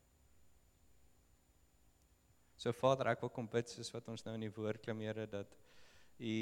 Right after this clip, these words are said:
in ons harte sal openbaar en vir ons sal wys, Here, wat aangaan, Here. Wat U plan is, maar ook om vir ons te wys wat die vyand se plan is ook, Here, en dat ons sal kan sien en dat ons sal waaksaam wees.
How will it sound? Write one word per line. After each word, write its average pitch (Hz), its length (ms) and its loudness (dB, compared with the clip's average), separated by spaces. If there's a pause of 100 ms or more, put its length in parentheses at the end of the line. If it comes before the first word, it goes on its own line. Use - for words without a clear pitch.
(180)
in 110 240 -2
ons 104 160 0
harte 104 240 8
sal 113 240 2
openbaar 104 640 2 (1200)
en 95 280 -4 (1500)
vir 117 80 -2
ons 120 160 0
sal 123 140 6
wys, 110 280 8
Here, 98 300 -4 (420)
wat 98 180 2
aangaan, 110 460 -4
Here. 82 240 -12 (1700)
Wat 101 180 2
U 131 140 0
plan 123 320 0
is, 117 400 -8 (280)
maar 113 140 -6
ook 139 320 -2
om 113 180 -8
vir 113 140 -8
ons 107 140 -8
te 107 100 -10
wys 101 220 4
wat 107 100 -6
die 104 80 -4
vyand 98 320 -4
se - 80 -14
plan 98 300 -6
is - 100 -12
ook, 98 180 -10
Here, 95 200 -10
en 95 160 -12
dat - 160 -14
ons 101 120 -12
sal 107 120 -4
kan 104 200 -6
sien 117 300 -4
en 104 120 -6
dat 98 100 -10
ons 98 140 -8
sal 101 120 -8
waaksaam 101 520 0
wees. 107 280 -6